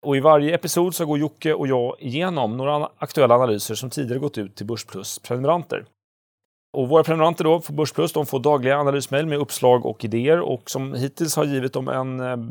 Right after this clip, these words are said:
avkastning som är klart bättre än börsen faktiskt. Du kan också bli prenumerant om du går in via w w w punkt börsplus punkt se. Eller om du är Nordnet-kund så finns det ett extra bra erbjudande via w w w punkt nordnet punkt se snedstreck borsplus.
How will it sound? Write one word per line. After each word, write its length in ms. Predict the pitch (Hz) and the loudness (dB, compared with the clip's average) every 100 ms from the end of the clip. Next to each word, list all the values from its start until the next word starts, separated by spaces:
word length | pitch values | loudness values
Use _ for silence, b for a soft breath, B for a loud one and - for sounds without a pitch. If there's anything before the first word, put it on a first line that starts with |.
| 120 - | -12 -10
avkastning 600 | - 135 117 131 117 127 | -2 -2 -2 -4 -4 -6
som 100 | 113 | -10
är 40 | 127 | -4
klart 200 | 175 156 | -2 0
bättre 240 | 139 135 | -2 -2
än 60 | 131 | -4
börsen 260 | 156 - | -4 -4
faktiskt. 380 | - - - - _ _ _ _ _ _ _ _ 127 | -8 -10 -14 -18 _ _ _ _ _ _ _ _ -2
Du 100 | 147 | 2
kan 100 | 175 | 4
också 180 | 170 175 | 4 2
bli 80 | 165 | 0
prenumerant 440 | 170 175 175 208 | 0 2 2 2
om 120 | 156 | -4
du 60 | 147 | -2
går 120 | 147 | 0
in 280 | 147 151 156 - | 0 -2 -6 -8
via 460 | 135 143 135 135 135 | -4 -2 0 0 0
w 220 | 127 156 | -2 0
w 120 | 151 | 0
w 200 | 131 165 - | -2 -4 -4
punkt 280 | 139 165 | -6 -6
börsplus 920 | 110 131 131 - - - 135 156 - - | -6 -4 -4 -8 -10 -6 -6 -6 -12 -12
punkt 260 | - 135 - 131 | -8 -8 -4 -6
se. 220 | - 139 - _ _ _ - | -2 -4 -4 _ _ _ 2
Eller 260 | 143 175 160 | 4 4 2
om 80 | |
du 80 | 143 | 2
är 20 | |
Nordnet-kund 520 | 160 147 139 160 190 185 | 0 0 0 2 0 0
så 120 | 151 | -4
finns 200 | 151 131 | -4 -4
det 120 | 147 | -4
ett 240 | - 139 | -2 -4
extra 300 | - 135 - | -4 -6 -4
bra 200 | 131 135 | 0 2
erbjudande 600 | 143 123 123 156 156 131 123 | 2 0 0 -2 0 0 -2
via 480 | 120 123 117 117 - | -4 -4 -2 -4 -6
w 220 | 110 127 | -4 -2
w 140 | 135 135 | 0 -2
w 200 | 143 123 | -2 -4
punkt 360 | - 123 120 - | -6 -8 -8 -12
nordnet 720 | 113 117 135 123 123 117 - - | -10 -8 -8 -8 -6 -8 -12 -10
punkt 280 | 120 117 - | -8 -6 -6
se 320 | 127 - 120 92 | -6 -4 -6 -6
snedstreck 640 | - 120 - 123 110 - | -8 -10 -8 -8 -8 -12
borsplus. 840 | 98 95 123 104 - - 71 - | -14 -6 -6 -6 -10 -8 -8 -8